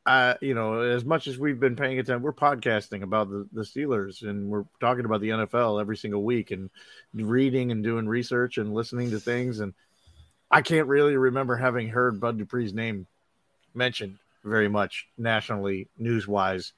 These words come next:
Certainly not nearly as much as he was being mentioned last year when he was on the Steelers. There was a lot of good buzz about him, and I just, I'm, I'm so tired <laughs> of the Steelers not being able to afford to keep these guys.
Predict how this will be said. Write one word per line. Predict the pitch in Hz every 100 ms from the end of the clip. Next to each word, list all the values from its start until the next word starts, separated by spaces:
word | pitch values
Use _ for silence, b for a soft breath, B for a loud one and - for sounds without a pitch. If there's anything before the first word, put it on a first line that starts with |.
| b b b
Certainly | 165 175 131 123
not | 120 117
nearly | 131 127 117
as | 101
much | 110 113 113
as | 101 95
he | 120
was | 104
being | 95 110 98
mentioned | 117 110 98
last | 101 110 117 -
year | 107 98 98 - _ _ _ _ -
when | 107 110 104
he | 107
was | 104
on | 113 113
the | 104
Steelers. | - 135 139 104 95 - b b b b -
There | 123
was | 113 107
a | 113
lot | 120 131
of |
good | 107 98
buzz | 101 101 98
about | 101 95
him, | 95 92 - -
and | 117 113 - _
I | 135 127
just, | 113 131 - -
I'm, | 120 113 - - -
I'm | 127
so | 120 151
tired | 139 - 127 131 117 107 -
<laughs> |
of | - -
the | 143 - - -
Steelers | 147 - 139 143 131
not | 127 123
being | 127 117
able | 120 127
to | 113
afford | 104 - 117 110
to |
keep | 101 - 123 -
these | 120 123
guys. | - 117 120 127 123